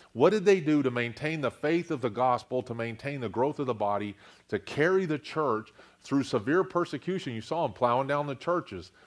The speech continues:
And then those people meet in a little cold room. Did you notice they all had their jackets on? It's colder than whiz in China. It's not hot there. Um, in the winters, it's, it's brutally cold there.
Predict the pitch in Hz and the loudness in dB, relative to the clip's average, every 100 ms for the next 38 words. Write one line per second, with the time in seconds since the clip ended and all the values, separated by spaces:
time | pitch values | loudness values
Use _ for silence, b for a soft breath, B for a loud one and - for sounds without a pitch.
0 | b b b - 107 135 127 - 143 123 | b b b -8 -4 -2 -2 0 -2 0
1 | 117 123 151 143 127 127 143 113 - 147 | -4 -2 -2 -2 -2 0 0 0 0 0
2 | 135 147 147 117 113 117 127 139 135 135 | 0 -2 -4 -4 -6 -6 -4 -4 0 0
3 | 131 117 92 120 139 139 135 131 143 - | 0 -4 -4 -2 -2 -4 -8 -8 -10 -10
4 | 147 143 101 92 135 160 92 87 - 90 | -6 -4 -4 -4 -2 -2 -4 -10 -10 -10
5 | 80 90 113 139 127 110 117 - 90 82 | -10 -12 -10 -8 -8 -6 -8 -8 -12 -12
6 | 76 B B B B 95 90 82 82 - | -12 B B B B -4 -4 -4 -12 -18
7 | _ _ _ _ _ _ - 101 92 87 | _ _ _ _ _ _ -12 -8 -6 -6
8 | 120 - 90 82 104 - 90 - 113 - | -8 -6 -8 -6 -12 -12 -18 -12 -12 -10
9 | 85 113 151 120 98 - 95 85 76 82 | -2 0 2 2 -2 -4 -4 -4 -6 -8